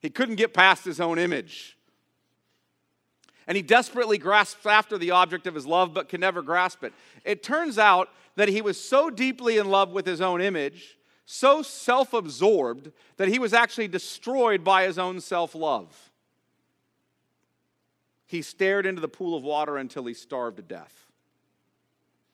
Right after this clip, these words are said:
Sadly, we're a, we're a deeply self-absorbed people who seem in this day and age to trumpet self-love above all virtues.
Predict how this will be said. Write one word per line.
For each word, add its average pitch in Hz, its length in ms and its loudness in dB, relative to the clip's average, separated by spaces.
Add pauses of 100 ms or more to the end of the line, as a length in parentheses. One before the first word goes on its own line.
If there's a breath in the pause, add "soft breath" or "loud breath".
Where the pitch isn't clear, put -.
(1000)
Sadly, 190 500 2
we're 165 200 -2
a, 131 280 0 (960)
we're 180 120 -4
a 151 60 -2
deeply 151 440 -6
self-absorbed 139 1120 -6
people 123 480 -10 (920)
who 180 380 -2
seem 240 420 -6
in 175 120 -6
this 170 200 -6
day 165 240 0
and 156 80 -4
age 160 240 -4
to - 80 -16
trumpet 180 560 -6
self-love 175 1080 0 (840)
above 165 360 2
all 185 200 2
virtues. 160 840 -4